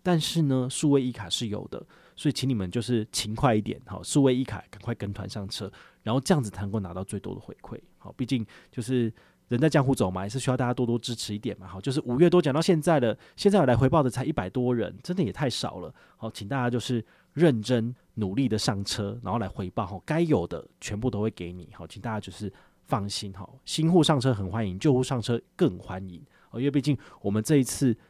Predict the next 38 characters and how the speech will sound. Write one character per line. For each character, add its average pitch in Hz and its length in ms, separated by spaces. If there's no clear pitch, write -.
光 147 180
是 147 140
旧 156 240
户 143 180
上 110 300
车 98 420
就 156 160
已 95 240
经 117 340
有 95 300
来 90 200
到 110 200
了 92 180
六 117 180
七 - 240
百 78 260
卡， - 260
因 139 120
为 156 60
新 160 260
户 160 160
上 131 240
车 120 140
其 - 160
实 101 80
数 120 220
量 101 160
不 - 180
多。 85 160
哦， 90 220
我 90 60
自 - 140
己 123 80
看 135 200
后 117 160
台 80 160
大 120 120
概 120 240